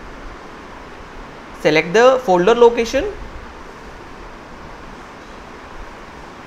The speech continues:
So where you have pasted your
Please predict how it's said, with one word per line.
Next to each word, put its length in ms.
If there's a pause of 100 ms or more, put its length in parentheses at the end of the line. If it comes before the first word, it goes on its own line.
(800)
So 80
where 260
you 180
have 300 (160)
pasted 460
your 400